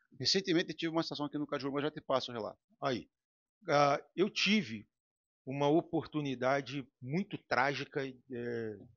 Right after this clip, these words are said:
Speaker 2: horrível isso, de ter sido a primeira pessoa a chegar na cena do crime, naquela situação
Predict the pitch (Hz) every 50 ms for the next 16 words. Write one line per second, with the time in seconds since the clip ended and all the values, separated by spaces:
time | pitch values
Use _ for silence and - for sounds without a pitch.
0 | _ _ _ - 160 139 - - - 156 180 196 151 156 196 202 185 _ _ _
1 | _ _ _ _ _ 113 120 139 147 - - - 180 _ _ _ _ _ _ _
2 | _ _ - - _ _ _ - 120 123 156 151 - - _ - 175 151 - -
3 | - - 175 190 190 156 170 196 196 190 180 - - 165 170 160 - _ _ _
4 | _ _ _ - 190 202 185 180 202 226 233 233 226 - 214 170 - - - 160
5 | 175 185 190 196 180 151 - - 165 143 127 135 143 151 151 156 156 - _ _
6 | - 135 135 135 135 127 - - - - 151 147 143 143 139 143 - - 160 170
7 | 185 190 196 190 185 165 - - 160 160 160 160 156 - 160 156 - 156 143 -
8 | - - 151 151 160